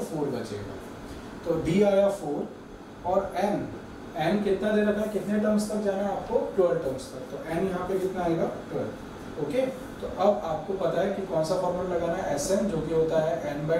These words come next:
टू, टू ए plus n minus one into d। ओके, तो एस एन equals to n by टू, तो एन कितना है, ट्वेल्व, that is twelve by two, टू into a, a कितना आएगा,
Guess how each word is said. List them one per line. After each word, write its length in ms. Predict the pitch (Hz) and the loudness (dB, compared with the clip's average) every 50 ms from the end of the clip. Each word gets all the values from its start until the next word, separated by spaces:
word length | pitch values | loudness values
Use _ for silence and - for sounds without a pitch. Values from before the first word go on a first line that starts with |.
| - - | 0 0
टू, 100 | 185 - - - - - - - - - - - - - - - - - - - | 0 -2 -2 -2 -4 -10 -12 -12 -12 -12 -12 -12 -12 -12 -12 -12 -14 -12 -10 -6
टू 160 | 160 156 156 | -4 -2 0
ए 100 | 170 180 185 - - | 0 0 0 0 2
plus 280 | - 190 - - - - - - - - - - - - - - - - 151 151 | 4 4 4 4 2 -4 -8 -10 -12 -14 -14 -16 -14 -14 -14 -14 -10 -6 -2 0
n 140 | 156 170 165 | 0 2 2
minus 380 | 165 160 160 160 160 160 165 - 143 | 2 2 2 2 0 -4 -2 -2 0
one 120 | 147 151 - - | 0 0 0 -2
into 320 | 139 131 127 - 202 214 - - - 147 131 | -4 -6 -4 -4 -4 -4 -4 -6 -8 -6 -6
d। 100 | 135 120 104 - - - - - - - - - - - - - 160 160 | -4 -4 -6 -6 -8 -12 -12 -14 -14 -14 -14 -14 -14 -14 -10 -6 -4 -2
ओके, 220 | 160 240 - 196 | 2 2 2 2
तो 120 | - - - - - | 2 0 -2 -2 -2
एस 240 | 151 156 - - 202 | -2 -2 0 2 2
एन 180 | 202 196 190 175 | 2 2 2 0
equals 400 | - - 180 170 165 156 - - - | -2 -2 0 0 0 0 -2 -6 -6
to 180 | 147 196 - - - 165 165 | -4 -4 -4 -2 0 2 2
n 160 | 170 175 180 | 2 2 2
by 140 | 175 165 165 170 165 | 2 2 2 2 0
टू, 100 | 175 190 139 131 - - | 0 -2 -2 -4 -6 -6
तो 160 | - 156 151 | -6 -6 -4
एन 100 | 160 170 | -4 -2
कितना 260 | 175 190 190 190 190 | 0 0 0 0 0
है, 120 | 185 180 - | -2 -2 0
ट्वेल्व, 380 | - 165 - - - 294 - - - - - - - - - - - - - - 156 | 2 2 2 2 2 0 -4 -8 -12 -12 -12 -12 -14 -14 -14 -14 -14 -14 -8 -2 0
that 180 | 156 151 170 | 2 2 2
is 80 | 156 - - - 180 | 0 -2 -4 -2 2
twelve 260 | 170 185 202 208 208 208 - | 4 4 6 4 4 2 2
by 140 | 170 156 156 160 156 - 156 | 2 2 2 2 -2 -4 -4
two, 160 | 147 135 131 - - - - - - - - - - - - - - - - | -4 -2 -2 -2 -4 -6 -8 -12 -14 -14 -12 -12 -10 -10 -10 -10 -12 -4 0
टू 80 | 196 202 226 226 202 | 2 2 4 4 2
into 240 | 185 175 - 190 190 196 196 190 - 190 185 | 0 0 2 2 4 4 4 2 2 2 2
a, 20 | 165 - 143 - - - - - - - - - - | 2 0 0 -4 -8 -12 -14 -14 -14 -14 -14 -8 -2
a 140 | 165 165 170 170 | 0 0 2 2
कितना 280 | 196 190 196 196 190 180 | 0 0 0 0 0 2
आएगा, 260 | 170 170 190 208 | 2 4 4 4